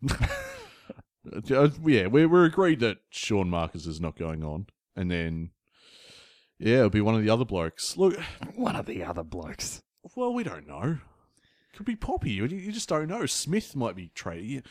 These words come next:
Speaker 1: ugh. You know, Kenneth's comments have just sent a chill up my spine. It
Speaker 2: Maybe
Speaker 1: really is
Speaker 2: he's
Speaker 1: a
Speaker 2: going.
Speaker 1: <laughs>
Speaker 2: Feeling emotional about it.
Speaker 1: It really is a goosebumps book.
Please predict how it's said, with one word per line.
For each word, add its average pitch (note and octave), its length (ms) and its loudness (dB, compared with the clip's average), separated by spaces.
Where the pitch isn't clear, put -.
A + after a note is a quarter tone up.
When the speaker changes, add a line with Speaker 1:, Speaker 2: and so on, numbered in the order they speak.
Speaker 1:
ugh. F3 400 6
You A2+ 160 -2
know, A2+ 160 2
Kenneth's F3+ 400 0
comments D#3+ 400 6
have G#2 80 -2
just - 180 -2
sent A#2+ 200 2
a G2+ 120 -4
chill F3+ 300 6
up C3+ 100 4
my A2 140 4
spine. G#2 560 2
It D#2 80 -18
Speaker 2:
Maybe C#3 220 4
Speaker 1:
really - 120 10
is F#3 40 8
Speaker 2:
he's F#3 120 4
Speaker 1:
a - 20 -18
Speaker 2:
going. G#2+ 400 4
Speaker 1:
<laughs> F3+ 1040 0
Speaker 2:
Feeling E3 260 8
emotional D3+ 440 8
about A2 260 4
it. - 200 -6
Speaker 1:
It D3 160 0
really D#3+ 300 6
is D#3+ 100 4
a A#2+ 60 -4
goosebumps G#2 560 -2
book. F2+ 280 -6